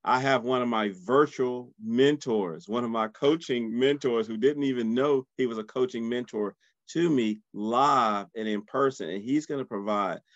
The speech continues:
coaching tips, give some context, and share some of the insight behind some of his most popular YouTube coaching videos.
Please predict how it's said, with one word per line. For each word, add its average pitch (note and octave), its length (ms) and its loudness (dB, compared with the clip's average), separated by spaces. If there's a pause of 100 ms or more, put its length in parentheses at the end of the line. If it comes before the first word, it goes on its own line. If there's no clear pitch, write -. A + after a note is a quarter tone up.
(280)
coaching D#3+ 400 0
tips, D#3+ 500 -4 (720)
give A#2+ 180 4
some G#2+ 180 -6
context, C3+ 1000 -2 (500)
and A#2+ 160 -2
share C#3 300 4
some G3+ 320 2
of F#3 60 2
the - 140 -4
insight C#3+ 640 -2 (280)
behind A#2+ 400 0
some B2+ 200 -2
of A#2+ 60 -4
his A2+ 240 -6 (100)
most A2+ 360 -4 (100)
popular A#2 720 -2 (340)
YouTube A2 680 0 (420)
coaching G#2+ 580 -4 (560)
videos. B2 720 4